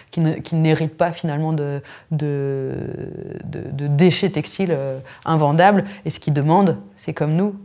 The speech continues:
que le robinet de la fast fashion soit fermé. Parce que ces pays-là aussi,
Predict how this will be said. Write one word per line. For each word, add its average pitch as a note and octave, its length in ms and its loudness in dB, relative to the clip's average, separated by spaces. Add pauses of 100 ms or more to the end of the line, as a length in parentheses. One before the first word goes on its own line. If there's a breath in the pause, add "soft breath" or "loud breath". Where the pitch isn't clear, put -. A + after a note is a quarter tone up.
(160)
que - 100 -6
le C#3+ 320 -4
robinet D#3 360 0
de D#3+ 40 0
la D#3 100 0
fast - 220 -8
fashion E3 300 -4
soit D3+ 140 -6
fermé. E3 320 -6 (320 soft breath)
Parce E3 160 -8
que - 40 0
ces E3 140 -2
pays-là E3 340 2
aussi, F#3 380 0